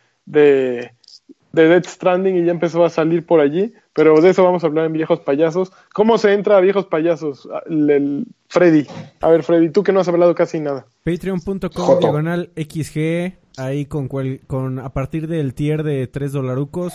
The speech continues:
Speaker 2: pueden escuchar nuestro segundo podcast exclusivo de Patreon, patreon punto com diagonal X G, que se llama Viejos Payasos, en donde hablamos de, de cultura pop, cine, música, televisión, telenovelas, eh, El Príncipe de la Canción,
Speaker 1: De todo.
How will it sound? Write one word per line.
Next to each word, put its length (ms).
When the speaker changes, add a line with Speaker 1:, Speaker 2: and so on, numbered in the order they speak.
Speaker 2:
pueden 280
escuchar 400
nuestro 300
segundo 500
podcast 460
exclusivo 600
de 120
Patreon, 640
patreon 420
punto 340
com 160
diagonal 300
X 280
G, 80
que 100
se 120
llama 160
Viejos 420
Payasos, 480
en 60
donde 180
hablamos 420
de, 340
de 180
cultura 400
pop, 340
cine, 340
música, 680
televisión, 760
telenovelas, 920
eh, 540
El 60
Príncipe 360
de 120
la 100
Canción, 260
Speaker 1:
De 80
todo. 220